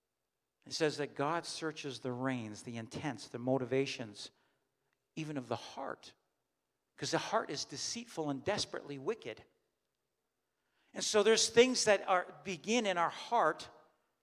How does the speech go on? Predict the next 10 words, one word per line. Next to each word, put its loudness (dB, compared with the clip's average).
and -2
they 4
shift. 0
And 0
I'm, 6
I'm 4
talking 0
about 2
our 0
inward 2